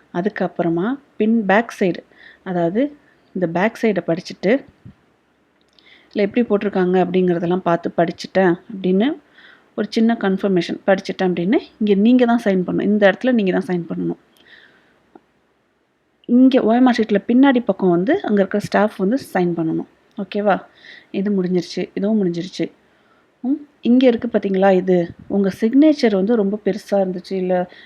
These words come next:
பேரு ரொம்ப பெருசா இருக்கு அப்படின்னா, உங்களுக்கு இடம் பத்துதா, பத்தலையா, அதுக்கான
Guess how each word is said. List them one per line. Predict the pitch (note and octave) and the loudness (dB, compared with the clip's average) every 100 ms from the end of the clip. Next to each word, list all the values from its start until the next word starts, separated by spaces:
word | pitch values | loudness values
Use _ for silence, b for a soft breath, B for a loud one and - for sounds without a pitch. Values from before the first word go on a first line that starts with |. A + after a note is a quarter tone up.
| B | B
பேரு | - G3+ G3+ | -2 0 0
ரொம்ப | F#3+ F#3+ | -4 -2
பெருசா | F#3 F3+ - G3+ | -4 -4 0 0
இருக்கு | F3+ F#3+ | 0 -6
அப்படின்னா, | F3+ F3+ E3 E3+ C#4+ B B B B | -4 -4 -4 -4 -6 B B B B
உங்களுக்கு | G3+ F#3 F#3 F#3 | -2 -2 -2 -2
இடம் | F3 F3 B3 A#3+ | -2 0 -2 0
பத்துதா, | F#3 - - A3 A#3+ - | -4 -2 -4 -2 -2 -4
பத்தலையா, | G3 - E3 E3 - | -8 -6 -4 -6 -4
அதுக்கான | F3+ F3+ F#3+ F3+ E3 | -4 -4 -6 -8 -8